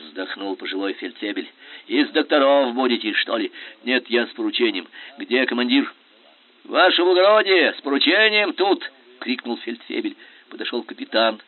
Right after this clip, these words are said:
в заляпанном кровью и грязью мундире. Осунувшееся лицо было в глине, виднелись лишь проваленные, безмерно уставшие глаза.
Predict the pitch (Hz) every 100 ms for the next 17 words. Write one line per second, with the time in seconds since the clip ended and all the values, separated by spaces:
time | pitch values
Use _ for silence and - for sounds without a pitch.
0 | _ _ _ 104 98 113 110 104 104 -
1 | 104 117 104 107 104 101 107 92 101 104
2 | 92 101 104 - - - - 98 98 -
3 | 156 151 - 143 139 135 131 - 117 110
4 | 120 120 101 104 101 107 _ - - 92
5 | 95 110 101 110 104 - - 98 95 117
6 | 117 117 113 110 107 101 98 110 107 107
7 | 110 107 107 - 110 107 107 101 98